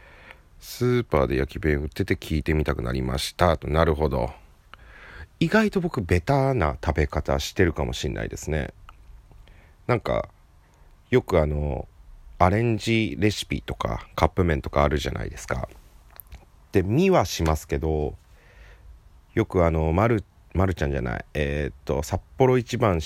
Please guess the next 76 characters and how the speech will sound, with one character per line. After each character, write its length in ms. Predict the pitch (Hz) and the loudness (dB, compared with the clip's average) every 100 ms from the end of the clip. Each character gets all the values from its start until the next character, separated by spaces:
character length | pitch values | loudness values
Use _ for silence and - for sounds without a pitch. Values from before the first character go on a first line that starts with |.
| - | 0
塩 180 | 104 117 | 2 4
ラ 280 | 120 120 117 | 4 2 2
ー 20 | |
メ 160 | 117 92 | 2 0
ン 180 | 73 71 | 0 -2
の 340 | 58 50 - _ _ _ - - _ - | -2 -6 -10 _ _ _ -20 -20 _ -2
味 320 | 92 92 107 | 0 0 0
変 520 | 117 110 104 104 - - - | 0 0 0 -2 -4 -10 -4
レ 120 | 107 | 0
シ 140 | 101 - | 0 -2
ピ 240 | - - | -8 -8
と 100 | - | -10
か、 340 | - - - - - - - | -6 -4 -4 -8 -20 -20 2
テ 100 | 135 | 6
レ 140 | 131 | 6
ビ 120 | 82 | 4
と 100 | - | -2
か 120 | 73 73 | -2 -2
で 80 | |
も 80 | 76 | 0
よ 140 | 73 69 | -2 -2
く 100 | 67 | -4
や 80 | |
っ 20 | - | -2
て 140 | 78 | -4
た 100 | 67 | -4
り 80 | - | -6
し 140 | - | -4
ま 100 | 76 | -4
す 100 | - | -2
け 120 | 65 | -4
ど、 240 | 62 57 - - - - - - - - - 127 | -4 -6 -10 -18 -20 -20 -20 -20 -20 -20 -8 0
う 60 | |
ま 120 | 151 165 | 2 4
そ 280 | - 185 | 4 4
う 40 | 180 | 2
っ 40 | - - | -2 0
て 80 | 78 | 2
思 240 | 82 85 | 4 2
う 60 | 82 | 2
け 100 | 76 | 0
ど、 320 | 73 65 82 104 | -2 -2 -4 2
元 400 | 110 117 165 185 | 2 2 2 4
の 240 | 185 185 | 4 4
で 180 | 107 80 | 2 2
十 220 | 82 98 | 0 0
分 220 | 143 123 | 2 0
う 20 | |
ま 200 | 90 123 | 2 2
い 140 | 143 123 | 0 0
じ 120 | 95 | -2
ゃ 80 | 82 | -2
ん 80 | 78 | -6
っ 20 | |
て 200 | - 65 - - - - - - _ - | -8 -8 -12 -20 -20 -20 -20 -20 _ -2
思 180 | 85 95 | 2 4
っ 60 | - | 2
ち 140 | - | 2
ゃ 60 | 69 | 0
う 100 | 64 | 2
タ 160 | - 69 | -2 -2
イ 40 | |
プ 100 | - | -4
で 60 | 80 | -6
す 140 | - | -2
ね。 120 | 110 | -2
そ 160 | 117 123 | -2 -2
の 100 | 117 | 0
手 160 | - | 2
間 120 | 151 135 | 0 0
考 160 | 95 82 76 | 0 0 -2
え 40 | |
た 100 | - | -4
ら、 120 | - - | -6 -2
ま 340 | 117 123 | 0 0
あ、 40 | 85 | -4